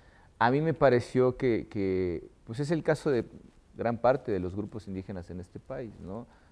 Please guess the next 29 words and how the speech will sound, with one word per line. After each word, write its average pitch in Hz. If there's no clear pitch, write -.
Son 143
invisibles 107
absolutamente. 73
Y 135
en 165
este 202
sentido, 175
bueno, 139
como 101
si 104
lo 104
enfocamos 113
como 104
una 120
acción 113
declarativa, 110
pues 98
lo 104
que -
estamos 117
diciendo 110
es, 107
"Míralo 120
y 104
míralo 117
a -
los 92
ojos", 87
¿no? 110